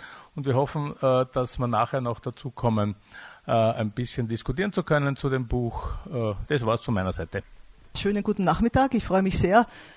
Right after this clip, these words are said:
Speaker 2: das Buch hier vorstellen zu können. Es ist eine Premiere. Und ich gehe es einmal über den Untertitel an.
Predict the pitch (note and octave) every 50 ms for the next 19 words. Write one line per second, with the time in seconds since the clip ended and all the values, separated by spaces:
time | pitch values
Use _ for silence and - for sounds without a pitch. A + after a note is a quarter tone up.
0 | - - - F3 - - A#3+ G3+ - G#3+ - - C#3 D3+ F3+ - - - - -
1 | - G3 G#3+ A#3 - - A3 - A3 G#3+ B3 C4+ A#3+ G3+ - A3 F3 - - -
2 | - - - F#3+ F#3+ F#3+ - G3 F#3+ F3 E3+ D#3+ D#3 D#3+ F3 G#3 C4 D4+ - -
3 | - - - - - - - - - - - - - _ _ _ _ - G3 A3
4 | A3+ A3+ A#3 A#3 - - - - - - - - _ _ - G#3 - - - -
5 | - - - - _ _ _ _ _ _ - F#3+ G3+ A3 B3+ A#3 A3 G#3+ G#3 -
6 | - G#3 G3 G#3 - G#3 G3+ G3+ - - F#3 A3 A#3 - A3+ - - F3 - -
7 | D3 - - B2 G#2 G#2+ C3+